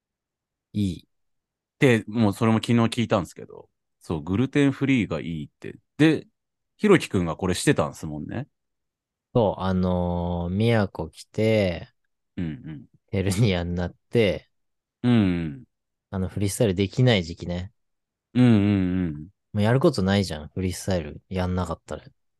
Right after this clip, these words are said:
Speaker 1: 今、
Speaker 2: うん。
Speaker 1: 餃子じゃあフリースタイルもう怪我してできませんって言ったら、
Speaker 2: うん。
Speaker 1: うん、何もし、しないでしょ。
Speaker 2: 僕ずっとネットフリックス見てるっすね。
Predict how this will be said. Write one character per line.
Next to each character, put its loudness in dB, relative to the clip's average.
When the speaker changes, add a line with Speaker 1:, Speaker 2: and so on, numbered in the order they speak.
Speaker 1:
今、 4
Speaker 2:
う 0
ん。 -4
Speaker 1:
餃 -2
子 -12
じ -2
ゃ 0
あ -4
フ -8
リ -4
ー -4
ス -4
タ -2
イ -4
ル -6
も -8
う -16
怪 -8
我 -4
し -10
て -14
で -4
き -8
ま 0
せ 0
ん -4
っ -12
て -20
言 -12
っ -12
た -14
ら、 -20
Speaker 2:
う -8
ん。 -8
Speaker 1:
う -4
ん、 -2
何 0
も 6
し、 -6
し -2
な 4
い 2
で -10
し -12
ょ。 -20
Speaker 2:
僕 -8
ず 0
っ 0
と 4
ネ 6
ッ -2
ト 4
フ 4
リ 4
ッ -14
ク -12
ス -4
見 -2
て -4
る -8
っ -12
す -16
ね。 -16